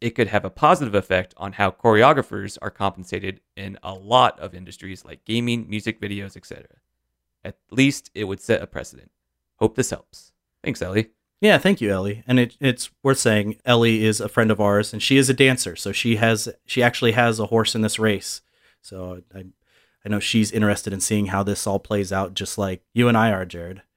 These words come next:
Speaker 2: Um,
Speaker 1: Yeah.
Speaker 2: what, what are your feelings, Doc, on game companies using references
Speaker 1: Pop culture.
Speaker 2: to pop culture,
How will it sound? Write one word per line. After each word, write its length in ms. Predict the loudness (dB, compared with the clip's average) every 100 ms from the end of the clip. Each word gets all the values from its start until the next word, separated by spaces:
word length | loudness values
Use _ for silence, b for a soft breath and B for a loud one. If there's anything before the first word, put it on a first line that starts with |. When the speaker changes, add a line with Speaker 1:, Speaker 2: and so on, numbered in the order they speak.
| _ _ _ _
Speaker 2:
Um, 240 | 2 6 6
Speaker 1:
Yeah. 180 | 4 0 -16 _ _ _ _ _ _ _
Speaker 2:
what, 220 | 2 4
what 100 | 6
are 40 | 6
your 160 | 6
feelings, 560 | 4 4 4 4 -2 -6
Doc, 380 | 0 2 2 -4 _
on 320 | 2 2 0 4
game 180 | 4 4
companies 680 | 0 0 2 4 2 -2 -14 _ _ _ _
using 720 | 2 4 4 4 4 2 -2 -14 _ _
references 560 | 2 4 6 6 6 4
Speaker 1:
Pop 120 | 2
culture. 80 | 2
Speaker 2:
to 60 |
pop 180 | 2 2
culture, 520 | 2 0 4 4 4